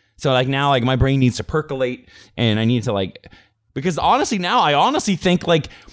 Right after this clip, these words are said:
she must have been with him before.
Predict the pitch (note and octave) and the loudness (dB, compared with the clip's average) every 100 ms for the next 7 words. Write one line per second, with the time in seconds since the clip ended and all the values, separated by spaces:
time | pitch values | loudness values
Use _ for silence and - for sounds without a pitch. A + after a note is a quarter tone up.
0 | _ - - A#3 C#4 F#3+ G#3+ - F#3 D3+ | _ -4 0 2 2 2 0 0 0 4
1 | C#3+ A#2+ A#2+ C3+ A2+ A2+ A#2+ B2+ - G2 | 4 4 2 0 0 -2 -2 -4 -2 -2
2 | E2 G#2+ | -2 -4